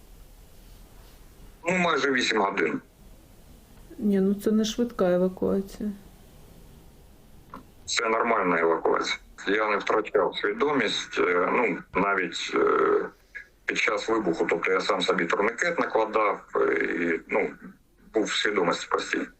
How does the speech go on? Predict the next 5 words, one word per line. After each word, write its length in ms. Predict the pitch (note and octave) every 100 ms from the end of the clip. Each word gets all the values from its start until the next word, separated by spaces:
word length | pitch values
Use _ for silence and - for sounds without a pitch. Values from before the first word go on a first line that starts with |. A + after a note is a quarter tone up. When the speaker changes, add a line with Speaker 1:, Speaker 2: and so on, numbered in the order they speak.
| _ - - - - -
Speaker 2:
Поранений 440 | G#3 B3+ B3+ C4
боєць 520 | A#3 A3+ E3+ E3+ - -
думав 380 | F#3 G#3+ A3 A3
про 300 | - G#3 G#3 - - -
Антарктиду. 720 | A3+ G#3 A3+ - - D3